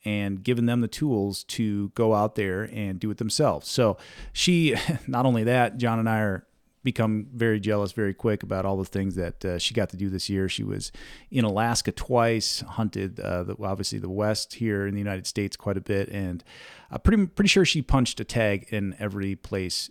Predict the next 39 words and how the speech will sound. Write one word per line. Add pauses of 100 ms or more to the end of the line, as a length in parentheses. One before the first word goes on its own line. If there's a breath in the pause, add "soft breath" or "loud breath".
she
went
to.
So, (380 loud breath)
uh,
it's
a
great
conversation,
and
we
hope
you
enjoy
it. (100)
This
podcast
is
brought
to
you
by
Royal
Six
Apparel. (420 loud breath)
Royal
Six (100)
is (120)
premium
hunting
gear,
casual
gear
for
anyone
out
there
who
loves